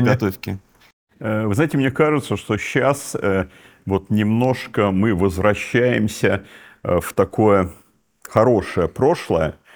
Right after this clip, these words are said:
Speaker 2: Э, вот мы с вами разговаривали уже, ведь разные, я видел разные, э, времена, что касается болельщиков. Я видел хронику сразу после войны. Вот, естественно, ну, я родился в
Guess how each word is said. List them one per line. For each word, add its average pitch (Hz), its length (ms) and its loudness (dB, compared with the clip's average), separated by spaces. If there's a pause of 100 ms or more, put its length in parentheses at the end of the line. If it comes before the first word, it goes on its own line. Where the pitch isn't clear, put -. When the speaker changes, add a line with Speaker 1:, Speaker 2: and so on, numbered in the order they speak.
(240)
Speaker 2:
Э, - 160 -6
вот 92 180 -4
мы 95 100 0
с - 80 -6
вами 95 200 2
разговаривали 98 680 2
уже, 90 320 2
ведь 85 260 -2
разные, 98 540 2
я 87 100 2
видел 85 280 0
разные, 87 500 0 (420)
э, 87 340 -4 (380)
времена, 98 800 2
что - 200 -10
касается 87 380 -2
болельщиков. 87 580 -2
Я 113 240 2 (220)
видел 104 260 2
хронику 120 520 0
сразу 113 280 0
после 110 320 -4
войны. 98 500 0 (320)
Вот, 90 180 -6
естественно, 95 540 -6
ну, 95 80 -2
я 98 160 2
родился 92 480 -2
в 80 40 -8